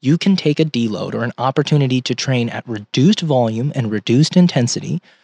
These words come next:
so that you don't burn out, right? So that psychologically you get to take a break from heavy, hard, demanding training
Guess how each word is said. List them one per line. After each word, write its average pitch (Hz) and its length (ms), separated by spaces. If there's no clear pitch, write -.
so - 160
that 123 180
you 110 100
don't 110 300
burn 151 220
out, 151 280
right? 139 260
So 135 120
that 117 100
psychologically 127 800
you 127 60
get 127 140
to 123 60
take - 180
a 120 60
break 123 260
from 113 120
heavy, 127 480
hard, 123 360
demanding 120 460
training 151 420